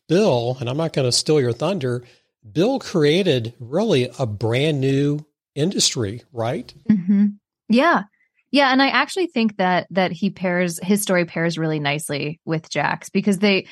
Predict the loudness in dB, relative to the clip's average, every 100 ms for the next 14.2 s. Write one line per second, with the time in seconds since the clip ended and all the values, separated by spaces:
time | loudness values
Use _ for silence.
0 | -18 -2 2 4 4 0 0 -4 -2 -4
1 | -4 -4 -4 -6 -8 -10 -10 -10 -10 -8
2 | -6 -2 -2 -4 -6 -8 -6 -8 -4 -6
3 | -4 -4 -2 -4 -6 -8 -6 -6 -6 0
4 | 2 4 2 0 -4 -14 -4 -2 0 0
5 | 0 -4 -6 -8 -6 -4 -2 -2 -2 -2
6 | -2 -6 -12 -20 _ 0 4 4 4 4
7 | 2 0 -2 -12 -10 0 2 2 2 0
8 | 0 0 0 -2 -6 -6 -10 -12 -10 -8
9 | -6 -6 -8 -10 _ 0 2 0 -2 -4
10 | -2 -2 -2 0 -2 2 0 0 -2 -4
11 | -2 -2 -2 -4 -10 -6 0 0 -2 -8
12 | -14 -12 -12 -12 -12 -6 -4 -4 -6 -6
13 | -6 -2 -2 -4 -2 2 4 4 4 2
14 | -2